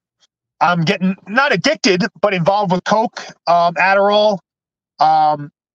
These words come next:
and the girls there, the girls that I'm working with, and, and, and other girls,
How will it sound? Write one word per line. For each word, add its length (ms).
and 400
the 80
girls 260
there, 240
the 140
girls 180
that 80
I'm 80
working 320
with, 240
and, 160
and, 300
and 180
other 220
girls, 420